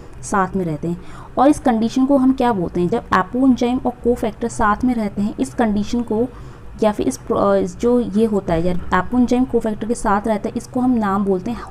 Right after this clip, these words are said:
हॉलो enzyme, हॉलो एंजाइम। hollow means होता है complete, जब एंजाइम पूरा होता है, अपने आप में पूर्ण होता है,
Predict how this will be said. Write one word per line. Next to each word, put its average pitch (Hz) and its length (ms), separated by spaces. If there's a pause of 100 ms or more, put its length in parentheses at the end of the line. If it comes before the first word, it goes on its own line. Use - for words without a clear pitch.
हॉलो 196 340
enzyme, 170 440 (840)
हॉलो 196 420 (1160)
एंजाइम। 185 360
hollow 202 380
means 277 280
होता 254 140
है 269 140
complete, 214 460 (460)
जब 262 180
एंजाइम 240 380
पूरा 226 300
होता 185 320
है, 175 60
अपने 202 140
आप 190 120
में 233 120
पूर्ण 269 300
होता 185 300
है, 151 120